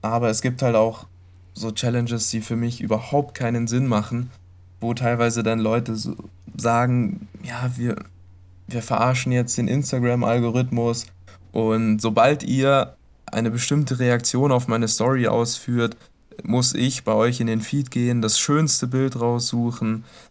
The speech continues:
so was halt auch mega oberflächlich ist, das dann in meiner Story posten, was dann halt wieder dazu führt, dass deren Follower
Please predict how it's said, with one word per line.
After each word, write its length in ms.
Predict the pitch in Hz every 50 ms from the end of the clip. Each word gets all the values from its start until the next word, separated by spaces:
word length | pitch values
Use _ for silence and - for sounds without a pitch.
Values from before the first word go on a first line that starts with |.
| _ -
so 140 | 104 107
was 140 | 113 113 -
halt 100 | 120 110 110
auch 160 | 113 113 -
mega 340 | 120 117 127 135 135 123 107
oberflächlich 680 | - 123 123 120 101 - - 104 104 - - 104 107
ist, 240 | 113 120 131 127 - - _ _ - - - - _ -
das 180 | - 123 120 -
dann 140 | 127 117 117
in 100 | 113 107
meiner 240 | 104 104 104 104
Story 400 | 104 - - 120 127 139 135 127
posten, 640 | 123 127 131 123 123 127 123 123 - - 120 117 110
was 180 | 107 107 -
dann 140 | - 107 107
halt 160 | 104 101 104
wieder 200 | 113 131 135 127
dazu 280 | 120 120 117 117 - 113
führt, 340 | 110 - 117 117 117 107 -
dass 420 | 104 101 101 - - - - - _ _ -
deren 340 | - 120 131 143 135 131
Follower 680 | 123 127 - 123 120 120 120 117 117 113 113 117 117 120